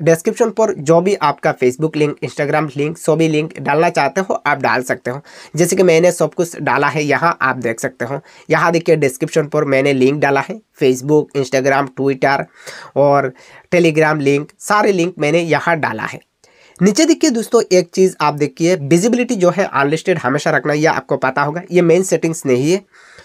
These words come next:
उसके बाद दोस्तों यहाँ देखिए टैग, टैग पर दोस्तों आपके चैनल की दो तीन टैग यहाँ डालना है, मैंने तीन टैग डाला है, अगर आप चाहो तो डाल सकते हो, otherwise आप छोड़ सकते हो। सेकंड जो दोस्तों ऑप्शन है जैसे कि यहाँ आप देखिए बेसिक और सेकंड जो है एडवांस सेटिंग्स,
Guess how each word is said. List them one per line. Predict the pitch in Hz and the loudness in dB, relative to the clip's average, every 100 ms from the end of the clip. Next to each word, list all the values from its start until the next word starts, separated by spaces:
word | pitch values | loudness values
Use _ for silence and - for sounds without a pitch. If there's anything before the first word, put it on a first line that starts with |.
| _ _ _ _ _ _ _ _ - - - | _ _ _ _ _ _ _ _ -20 -20 -4
उसके | 254 - 285 | -2 2 2
बाद | 294 | 2
दोस्तों | 220 233 240 | 0 -2 0
यहाँ | 220 - 208 | 0 0 0
देखिए | 196 175 | 2 0
टैग, | - 127 123 - | 2 0 -2 -2
टैग | 240 277 | 0 2
पर | 269 247 | 2 0
दोस्तों | 196 - 196 - | 0 -2 -2 0
आपके | 143 - 202 | -2 -2 -4
चैनल | 196 190 190 | 0 2 0
की | 190 175 170 - - | -2 -2 -2 -6 -8
दो | 139 | -6
तीन | 131 170 160 | 0 0 0
टैग | - 147 156 | -2 0 0
यहाँ | 123 143 | 0 0
डालना | 131 139 | 0 0
है, | 139 | 0
मैंने | 170 135 139 | 0 0 -2
तीन | - 139 139 | -2 -2 -2
टैग | - 131 123 | -2 -2 0
डाला | 120 117 | -2 -2
है, | 170 190 _ - | -4 -8 _ -2
अगर | 156 196 | 0 2
आप | 175 170 | 0 0
चाहो | 175 165 | 0 0
तो | 175 | 0
डाल | 165 143 | 0 0
सकते | 143 170 - | -2 -6 -4
हो, | 160 - | -4 0
otherwise | 147 151 160 - | 2 2 2 0
आप | 120 - | -4 -2
छोड़ | 123 | -4
सकते | 117 127 - | -2 -8 -10
हो। | 120 147 _ - - - | -14 -16 _ -20 -20 -14
सेकंड | - 254 339 | -4 0 2
जो | 302 285 | 2 2
दोस्तों | 196 190 226 - | 2 2 0 0
ऑप्शन | 147 - 190 | -2 0 0
है | 170 175 | 2 0
जैसे | 135 - | 0 -2
कि | 160 | -2
यहाँ | 156 135 151 - | -2 0 -2 -2
आप | 143 | -2
देखिए | 135 131 139 | -2 -2 0
बेसिक | 127 135 240 240 | 0 0 -4 -6
और | - 151 | -4 -2
सेकंड | 160 175 180 | 0 0 2
जो | 160 | 2
है | 175 - | 0 -2
एडवांस | 147 143 156 | -2 0 0
सेटिंग्स, | 139 127 151 | -2 -8 -10